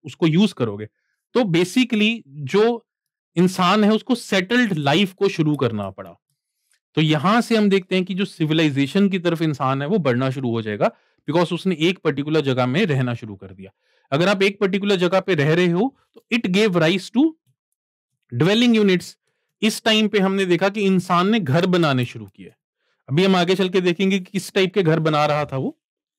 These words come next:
एंटीलिया जैसे बना रहा था या कुछ और टाइप के बना रहा था।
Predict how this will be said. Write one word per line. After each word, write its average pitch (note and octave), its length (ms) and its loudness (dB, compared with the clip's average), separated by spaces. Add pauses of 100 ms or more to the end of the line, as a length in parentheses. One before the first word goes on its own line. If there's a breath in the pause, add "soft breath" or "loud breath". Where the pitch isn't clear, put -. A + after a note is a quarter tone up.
(260)
एंटीलिया E3+ 500 2
जैसे G3 240 0
बना F#3 200 2
रहा F3 140 2
था G3 80 0
या G#3+ 80 2
कुछ G3 220 -12
और D#3 140 2
टाइप D3 200 -2
के D3 60 -4
बना B2 220 -2
रहा G#2+ 120 -4
था। D#3 180 -6